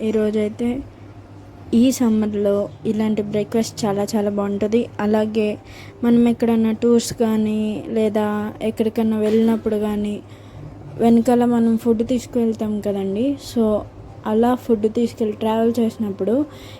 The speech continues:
ఇలాంటి ఫుడ్స్ అయితే, ఇలాంటి రెసిపీస్ అయితే చాలా చాలా బాగుంటదన్నమాట. ఫస్ట్ పావు గ్లాస్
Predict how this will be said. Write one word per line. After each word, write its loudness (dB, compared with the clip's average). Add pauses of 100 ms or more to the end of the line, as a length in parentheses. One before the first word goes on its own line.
(120)
ఇలాంటి 2
ఫుడ్స్ -4
అయితే, -2 (180)
ఇలాంటి -2
రెసిపీస్ 0
అయితే 0 (600)
చాలా 4
చాలా 2
బాగుంటదన్నమాట. -4 (560)
ఫస్ట్ 0 (140)
పావు 4 (680)
గ్లాస్ 0